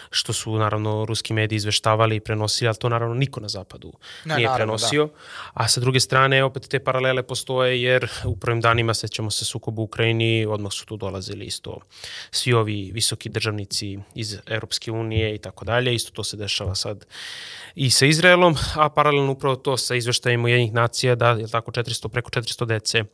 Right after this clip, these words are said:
Speaker 2: Dnevno gine.
Speaker 1: dnevno gine od sedmog oktobra u Palestini i da se na to praktično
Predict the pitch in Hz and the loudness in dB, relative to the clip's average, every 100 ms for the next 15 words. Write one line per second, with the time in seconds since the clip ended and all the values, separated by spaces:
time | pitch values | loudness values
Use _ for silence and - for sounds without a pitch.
0 | - 127 139 147 127 139 147 151 117 120 | -10 2 6 8 8 10 10 10 8 4
1 | 113 - 120 123 120 - 123 117 - 123 | 2 -2 -2 0 0 2 0 2 4 4
2 | 117 110 107 - 120 113 117 - 113 110 | 4 -2 -4 -6 -2 -2 -2 -4 -4 -6
3 | 104 - 131 143 156 143 - - - - | -4 -4 2 4 4 0 -6 -18 -16 -16
4 | - - - - 156 156 - 127 120 131 | -16 -18 -20 0 4 4 2 0 2 4
5 | 120 - 131 - 120 - - 127 117 | 2 2 2 2 0 0 -2 0 0